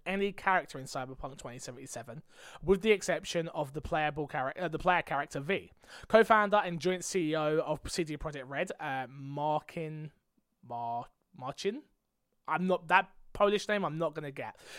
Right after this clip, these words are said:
Uh, devolved this inf-, um, uh, information in an interview. Quote, We had a lot of back and forth, and we decided to approach it, him, uh, we decided to approach him. It was about a year ago.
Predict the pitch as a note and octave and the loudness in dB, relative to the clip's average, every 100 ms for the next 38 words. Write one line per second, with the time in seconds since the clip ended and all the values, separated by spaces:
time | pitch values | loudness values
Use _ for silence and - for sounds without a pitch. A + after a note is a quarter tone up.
0 | - - F#3+ F3+ F3+ E3+ F3 C#4 A#3+ G3 | -8 6 10 10 10 6 12 12 12 10
1 | G#3 G3 - F#3 E3+ E3+ E3 G#3+ G3+ F#3 | 6 2 0 -2 -2 -2 0 0 2 2
2 | E3 - F3 D3+ - F3+ F#3 C#3 G#2 A2 | 2 0 -6 -10 -8 -6 -6 -8 -10 -12
3 | - B2+ B2 _ _ _ - - - B3+ | -4 -4 -4 _ _ _ -18 -10 8 8
4 | D#4 C#4 F#3 G3+ - F#3+ - D3 C3+ - | 10 10 10 6 4 -2 0 -2 -2 -4
5 | E3+ E3+ E3 D#3+ D#3+ G3+ A#3 A3 F3+ - | -2 0 0 -2 2 4 4 4 2 4
6 | E3 F#3 - D3 - - D#3 C3+ - - | 0 -2 -4 -6 -6 -2 -2 -2 -12 -16
7 | - _ - F#3 F3 E3+ F#3+ E3+ F3+ E3 | -20 _ 2 4 4 4 4 4 4 4
8 | A3+ F3+ G2+ G#2+ _ - - - G#3+ G3+ | 4 2 -8 -14 _ -20 -20 -2 2 6
9 | A3 G#3+ B3+ B3 G#3+ F#3+ E3 C3+ B2 D3+ | 6 8 6 6 4 4 2 -2 -2 -2